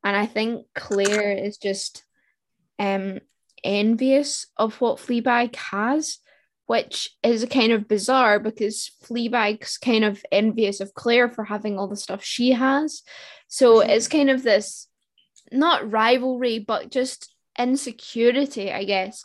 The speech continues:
Speaker 1: between the two sisters. And I think that has a big impact on how
Speaker 2: Mm-hmm.
Speaker 1: Claire reacts to this information.
Speaker 2: Yep. Um, she doesn't like visiting her dad,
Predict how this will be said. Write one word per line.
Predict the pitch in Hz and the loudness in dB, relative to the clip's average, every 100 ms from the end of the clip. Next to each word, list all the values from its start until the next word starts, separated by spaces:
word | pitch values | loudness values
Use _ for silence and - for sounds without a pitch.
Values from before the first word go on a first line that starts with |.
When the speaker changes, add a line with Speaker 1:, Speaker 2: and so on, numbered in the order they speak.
| - - - | -20 -16 -4
Speaker 1:
between | 240 240 226 | -2 2 2
the | 208 | 2
two | 220 202 | 2 0
sisters. | 202 202 - 190 196 | 2 -2 -2 -4 -4
And | 185 | -4
I | 202 | -4
think | - 220 233 - - _ _ - | -2 -2 -2 -6 -20 _ _ -2
that | 202 202 233 | 0 0 0
has | 202 | -4
a | 208 | -4
big | 202 196 196 - | 0 -2 -2 -12
impact | 185 202 208 175 185 - - - | -8 -8 -4 -2 -2 -4 -14 -2
on | 202 214 | 2 2
how | 214 202 | 0 0
Speaker 2:
Mm-hmm. | 196 202 | 0 -2
Speaker 1:
Claire | 226 208 196 | -6 -2 -4
reacts | 190 196 165 196 - - - - | -4 -2 -2 -4 -8 -14 -14 -10
to | - | -2
this | 202 - | -2 -2
information. | 202 - 196 240 233 175 196 _ _ _ _ _ | -6 -4 -2 0 -2 -8 -12 _ _ _ _ _
Speaker 2:
Yep. | 226 240 - - - - - | -4 -2 -2 -10 -20 -14 -8
Um, | 240 - | -6 -4
she | - 269 269 _ _ _ _ - | -4 -6 -12 _ _ _ _ -2
doesn't | 240 269 285 277 | -2 2 2 2
like | 294 277 240 | 0 0 -2
visiting | 240 - - 226 | -2 -2 -6 -8
her | - | -8
dad, | 233 226 240 285 | 0 4 4 4